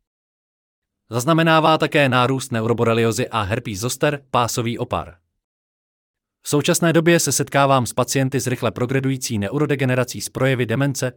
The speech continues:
Parkinsonského syndromu, nestability a pády, dodává neuroložka. Každodenní setkávání s pacienty ji nutí naléhat na odpovědné orgány,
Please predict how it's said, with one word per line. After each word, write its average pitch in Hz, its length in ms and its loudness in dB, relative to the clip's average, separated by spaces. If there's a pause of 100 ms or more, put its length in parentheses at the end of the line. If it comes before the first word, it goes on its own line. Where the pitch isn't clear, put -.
(180)
Parkinsonského 110 720 -2
syndromu, 127 500 -2 (220)
nestability 117 640 -2
a 110 140 -2
pády, 123 460 0 (160)
dodává 120 500 2
neuroložka. 110 640 -2 (1200)
Každodenní 170 480 2
setkávání 160 640 2
s - 60 -6
pacienty 147 480 0
ji 143 120 0
nutí 131 260 -2
naléhat 127 420 0
na 104 100 -4
odpovědné 143 540 -2
orgány, 147 480 0